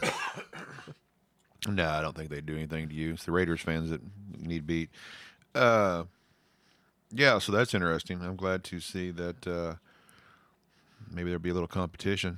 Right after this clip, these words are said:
Speaker 2: you know?
Speaker 1: Yeah, no kidding. Well, the, that's been the rumor for quite a while
Speaker 2: Yeah,
Speaker 1: now
Speaker 2: quite a
Speaker 1: about
Speaker 2: while.
Speaker 1: Sean Payton, and a lot of people, myself,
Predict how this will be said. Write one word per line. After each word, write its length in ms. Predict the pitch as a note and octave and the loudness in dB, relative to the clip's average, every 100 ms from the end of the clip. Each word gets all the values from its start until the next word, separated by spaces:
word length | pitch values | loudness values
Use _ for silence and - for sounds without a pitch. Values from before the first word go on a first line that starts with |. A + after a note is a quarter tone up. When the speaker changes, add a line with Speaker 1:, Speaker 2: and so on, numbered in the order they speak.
| F#2+ | -6
Speaker 2:
you 120 | F#2+ | -4
know? 260 | F2+ G2+ G2 | -2 -2 -6
Speaker 1:
Yeah, 220 | G2+ F2+ E2 | -6 -6 -6
no 160 | F2 | -6
kidding. 440 | F2+ G#2 F2+ E2+ D#2+ _ _ _ _ _ _ - | -6 -6 -6 -8 -10 _ _ _ _ _ _ -4
Well, 120 | A2 | 0
the, 300 | A2 A2 G#2 - _ - | 2 2 2 -8 _ -16
that's 360 | B2 - E3+ - | 0 2 2 4
been 200 | G#3+ D3 | 4 4
the 80 | |
rumor 400 | A2 A#2 D#3 G2+ | 4 4 4 2
for 360 | F#2 A2+ G2 F#2+ | 0 2 4 2
quite 240 | - C3+ C#3 | 4 6 6
a 60 | |
while 320 | G#2 A#2 B2 F2+ | 6 4 4 2
Speaker 2:
Yeah, 60 | F2+ | 0
Speaker 1:
now 220 | F2+ F#2 - | 0 -4 0
Speaker 2:
quite 120 | G2+ | 4
a 40 | |
Speaker 1:
about 220 | G2+ G2+ | 6 6
Speaker 2:
while. 180 | D#2 D#2 | 2 -2
Speaker 1:
Sean 280 | - A2 F#2 | 0 2 2
Payton, 400 | F#2+ F2+ F2 G2 | 0 -2 -2 -2
and 300 | F#2 F2+ F2 - | -4 -4 -6 -2
a 60 | |
lot 200 | G2+ F#2+ | 2 2
of 60 | G2+ | 0
people, 340 | A#2 G#2+ G#2 F#2 | -2 0 0 0
myself, 640 | G2+ - B2 C#3+ - - | 0 2 4 4 4 -6